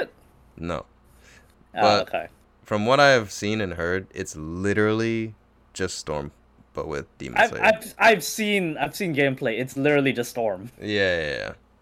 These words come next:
Speaker 1: I mean,
Speaker 2: So
Speaker 1: animation, ob-, obviously, like, you can't go wrong with, um,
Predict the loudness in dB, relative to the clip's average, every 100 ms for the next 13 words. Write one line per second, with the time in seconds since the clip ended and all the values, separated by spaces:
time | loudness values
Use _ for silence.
0 | _ _ _ _ _ _ _ _ -2 2
1 | 4 4 4 4 2 0 -2 -6 2 4
2 | 4 2 2 4 4 2 -6 _ _ _
3 | _ _ _ -10 2 4 4 4 -2 0
4 | 0 2 2 -2 -8 -8 -8 -10 -16 -6
5 | -4 -4 -8 -18 -20